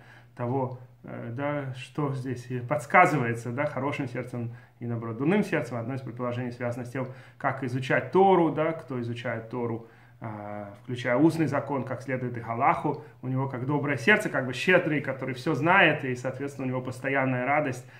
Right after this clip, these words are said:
что он на все вопросы знает ответы и хорошо постановляет закон. Вот. Может быть, это тоже Рама пытался здесь подсказать, известную драшу Хазаль. На этом закончил секцию Шулхан Аруха Ор Хаим.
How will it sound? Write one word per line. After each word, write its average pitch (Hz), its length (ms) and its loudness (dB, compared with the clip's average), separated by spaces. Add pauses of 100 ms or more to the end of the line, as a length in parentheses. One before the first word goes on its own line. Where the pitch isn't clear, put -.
(140)
что - 180 -10
он 117 80 -4
на 117 80 -6
все 127 180 -8
вопросы 123 400 -4
знает 113 300 -8
ответы 151 560 2
и 123 40 -6
хорошо 113 420 -10
постановляет 107 580 -10
закон. 156 500 -4 (520)
Вот. 123 460 -6
Может 123 240 -8
быть, 120 140 -12
это 123 160 -8
тоже 123 260 -6
Рама 113 360 -6 (180)
пытался 110 380 -8
здесь 101 160 -18
подсказать, 170 640 -2
известную 123 400 -6
драшу 117 320 -8
Хазаль. 117 440 -10 (320)
На 117 140 -6
этом 113 160 -10
закончил 113 420 -10
секцию 117 360 -10
Шулхан 113 380 -14
Аруха 127 440 -8 (320)
Ор 113 200 -8
Хаим. - 340 -16